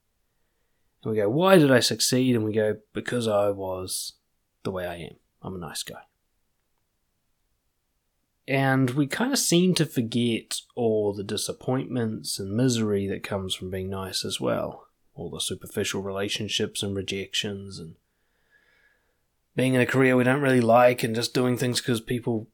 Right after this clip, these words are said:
forced us into them and, you know, following that path of least resistance rather than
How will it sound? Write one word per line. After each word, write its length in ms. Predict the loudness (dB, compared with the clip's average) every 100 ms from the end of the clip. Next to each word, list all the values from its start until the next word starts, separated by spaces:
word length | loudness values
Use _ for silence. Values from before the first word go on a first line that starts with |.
| -6
forced 320 | -4 -2 -2
us 180 | 0 2
into 240 | 2 2
them 240 | 4 4
and, 340 | 2 -2 -6 -12 _ -12
you 100 | -12
know, 80 |
following 380 | -4 2 4 4
that 140 | 0 0
path 280 | 2 2
of 100 | 0
least 240 | 0 0 -2
resistance 600 | 0 -2 -2 -2 -2 0
rather 260 | 2 2
than 140 | -2